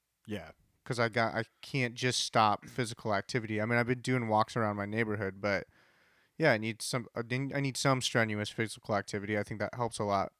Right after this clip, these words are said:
Speaker 2: with the mental aspect as well. Yeah, it needs to be my gym. It needs to be my coffee shop. You know, it needs to be what oth-, other places that I'd like to go if I, you know, if I wanted to go to a bar and read a book. Like,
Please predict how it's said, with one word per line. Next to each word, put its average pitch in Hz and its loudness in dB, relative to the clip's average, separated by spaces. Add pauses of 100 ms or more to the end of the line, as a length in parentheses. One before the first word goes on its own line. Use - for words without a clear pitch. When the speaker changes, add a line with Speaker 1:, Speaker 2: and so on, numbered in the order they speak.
Speaker 2:
with 117 -6 (120)
the 127 -6
mental 113 -2
aspect 107 -4
as 110 -10
well. 117 2 (840)
Yeah, 160 6
it 127 6
needs 120 0
to - -14
be 131 0
my 123 4
gym. 123 4
It 123 2
needs 113 -2
to 131 2
be 110 2
my 117 0
coffee 110 2
shop. 107 0 (760)
You 120 -4
know, 101 -4 (200)
it 127 -6
needs 117 -4
to 127 -2
be 107 -4 (320)
what 127 4
oth-, 123 2 (120)
other 135 0
places 131 -2
that 120 6
I'd 117 4
like 113 2
to - -14
go 131 8
if 120 2
I, 113 4
you 123 -2
know, 101 0
if 101 -6
I 120 4
wanted 113 0
to - -12
go 120 2
to 113 2
a 113 0
bar 113 4
and 110 -4
read 107 -2
a 107 0
book. 110 0 (500)
Like, 104 -2